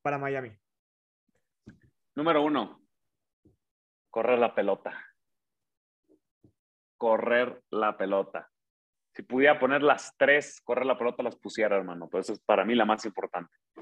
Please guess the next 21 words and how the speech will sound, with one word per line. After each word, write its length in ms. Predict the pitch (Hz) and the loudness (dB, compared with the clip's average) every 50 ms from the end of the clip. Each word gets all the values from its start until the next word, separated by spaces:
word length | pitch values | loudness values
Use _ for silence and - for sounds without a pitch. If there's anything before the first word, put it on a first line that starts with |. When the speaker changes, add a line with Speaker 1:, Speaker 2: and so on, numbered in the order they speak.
| - _ | -20 _
Speaker 2:
Número 280 | - 131 151 165 160 151 | 4 6 6 8 8 8
dos, 420 | 160 196 254 339 - - - - _ _ _ _ _ _ _ _ - 190 - _ _ _ _ _ _ _ _ _ _ _ - _ _ _ _ _ _ _ _ _ _ _ _ _ _ | 8 8 6 6 2 -4 -14 -20 _ _ _ _ _ _ _ _ -20 -20 -20 _ _ _ _ _ _ _ _ _ _ _ -20 _ _ _ _ _ _ _ _ _ _ _ _ _ _
ser 720 | - - - - - 139 131 131 131 127 127 127 127 - - _ _ _ _ | -18 -16 -14 0 4 6 6 6 6 4 0 -2 -2 -4 -8 _ _ _ _
inteligentes 600 | 139 131 123 - 123 113 110 - 131 127 113 - | -8 -8 0 2 2 2 4 2 0 0 0 -4
con 120 | 123 117 | -6 -2
el 60 | 110 | 2
balón, 380 | 101 104 107 107 104 101 - _ _ | 2 2 2 2 0 -2 -12 _ _
no 120 | 104 113 | -6 -6
entregarlo. 600 | 113 110 117 113 113 113 110 104 90 - - _ _ _ _ _ _ _ _ | -2 4 4 6 8 8 6 4 0 -4 -6 _ _ _ _ _ _ _ _
Speaker 1:
Ok. 160 | - 131 - 151 160 202 254 - _ _ _ _ _ _ _ _ _ _ _ _ _ _ _ _ _ _ _ _ _ _ _ _ _ _ | -16 -10 -4 -4 -4 -4 -6 -10 _ _ _ _ _ _ _ _ _ _ _ _ _ _ _ _ _ _ _ _ _ _ _ _ _ _
Speaker 2:
Sabemos 260 | 120 117 120 131 123 | 2 2 2 2 -2
que 60 | 123 | 0
tenemos 260 | 104 117 120 127 117 | 0 0 0 2 0
un 100 | 123 123 | -2 0
quarterback 360 | 104 123 123 127 120 117 - - | 2 4 6 6 6 6 4 2
que, 600 | 110 107 101 95 95 95 92 92 92 90 90 90 - | 2 2 4 4 4 2 2 0 -2 -2 -4 -6 -6
que 60 | 104 | -6
lo 100 | 95 92 | -6 -2
cuida 220 | - 127 123 120 | 0 2 2 4
muy 120 | 113 110 104 | 2 2 0
bien, 280 | 104 98 90 - - | 0 0 0 -2 -10